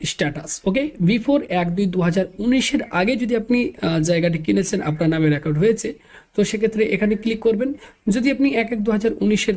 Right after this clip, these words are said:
পরে জমিটি কিনেছেন আপনার নামে রেকর্ড হয়েছে, তো সেক্ষেত্রে আপনারা এই, আহ, পাশের, আহ, বক্সে আপনারা টিক মার্ক দেবেন। ওকে, নেক্সট বলা হচ্ছে ল্যান্ড ট্রান্সফার ডিটেলস। ওকে, তো এক্ষেত্রে আপনারা ক্লিক করলে নিচে বিভিন্ন অপশন আপনাদের কাছে ওপেন হবে।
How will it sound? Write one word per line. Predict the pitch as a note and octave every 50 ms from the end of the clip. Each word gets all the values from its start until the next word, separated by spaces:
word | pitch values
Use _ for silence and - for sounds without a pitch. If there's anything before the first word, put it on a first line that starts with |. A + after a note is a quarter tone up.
| - -
পরে | G#3 G#3+ A#3
জমিটি | G3 F#3+ G#3+ G3+ G#3 G3 - F#3
কিনেছেন | F#3 - F#3 F#3+ F3+ - - G3
আপনার | F3+ F3 F3+ F3 F3
নামে | F3 F3 F3 E3+
রেকর্ড | E3+ D#3 D#3+ F3 E3+ D#3+
হয়েছে, | D3+ D3+ D3+ D#3 B3 C#4+ D4+
তো | - - - - _ - F#3+
সেক্ষেত্রে | - - F#3 F#3+ E3+ D#3 F3 D#3+
আপনারা | D3+ D3+ E3+ F3+ A#3 D4 - - _ -
এই, | F3 E3 E3 D#3 E3 - - - - - -
আহ, | D3 D3 D#3 D#3 D#3 -
পাশের, | F#3+ F#3 F#3 - B3+ B3+ B3+ - -
আহ, | G3 F#3 D#3
বক্সে | D#3 E3 D#3+ D#3+ - - -
আপনারা | D#3+ - D3+ C#3+ D3+ - - _ _ _ _
টিক | G#3+ E3 - D3+
মার্ক | D3+ D#3 D3+ -
দেবেন। | - C#3 C3+ C#3+ C#3 C#3+ - -
ওকে, | A3 A3 A3 G3 D#3+ - - _ _ _ _ _ _ _ _ _ _ _ _ _ _ - A#3
নেক্সট | B3 B3 - - - C4+
বলা | C4 C4
হচ্ছে | B3+ B3+ - - B3+
ল্যান্ড | G#3 E3 D#3 E3 F3+ G#3 A3 G3+ G#3+
ট্রান্সফার | F#3+ E3+ D#3 D#3 D#3 - - F#3+ G3 F#3
ডিটেলস। | D3+ - - - D3 - - - - - _ -
ওকে, | G3 G3+ C#4 C#4+ D4 - - _ -
তো | F#3 -
এক্ষেত্রে | G3+ G3+ G3+ A3 G#3 G3+ - C4 C#4+ D4+ - - - -
আপনারা | - D#3+ D#3 F#3+ F3 E3+ E3
ক্লিক | D#3+ - G3+ G3+ G3
করলে | - - F#3+ A3 B3
নিচে | G#3 F#3 E3+ D3+ D#3+ F3 D#3+
বিভিন্ন | D#3 D#3+ D#3+ E3 E3 C#3
অপশন | - C#3+ C3+ C3+ - - E3 E3+
আপনাদের | E3+ F3+ F#3+ F#3 F#3+
কাছে | G#3 F#3+ - G3+
ওপেন | F3+ E3+ G#3 G3+ F3+
হবে। | F3+ F3+ G3 A#3+